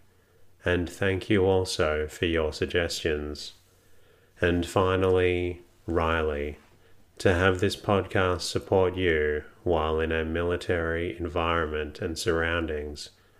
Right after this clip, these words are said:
is an amazing compliment. And, as always,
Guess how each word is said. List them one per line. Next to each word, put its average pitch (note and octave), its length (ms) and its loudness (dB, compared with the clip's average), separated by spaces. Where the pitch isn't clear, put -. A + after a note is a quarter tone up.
is F2 160 0
an F#2 120 2
amazing F2+ 600 0
compliment. D#2 720 -6
And, F#2+ 560 0
as G2+ 240 -2
always, E2+ 880 2